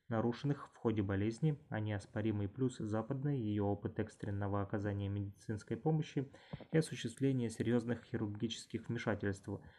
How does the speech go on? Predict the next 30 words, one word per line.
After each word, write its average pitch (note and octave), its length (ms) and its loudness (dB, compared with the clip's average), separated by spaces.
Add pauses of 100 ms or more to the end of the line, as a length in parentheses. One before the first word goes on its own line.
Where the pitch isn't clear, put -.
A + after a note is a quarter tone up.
(200)
Холистическая C#3+ 800 2
же A2 140 2
медицина A2 640 0
направлена G#2+ 680 -2
в G2 60 0
большей G#2 320 0
степени B2 480 0
не A2 260 -2
на G#2 140 -2
процесс - 440 -6
лечения, C#3+ 540 2 (280)
а D3 140 4
на D3 100 2
профилактику - 720 -2
недугов, A2 640 2 (320)
патологий A#2 580 2 (140)
и C3+ 40 0
абсолютное A2+ 540 -2
восстановление G#2+ 800 -2
жизненно G#2 420 0
важных G#2 380 0
функций A#2+ 360 0
организма A#2+ 520 -2
человека C3 440 0
в - 100 -12
целях B2+ 300 -2
улучшения G#2+ 540 -4
качества G#2+ 420 -4
его G#2+ 200 2
жизни. G2+ 420 0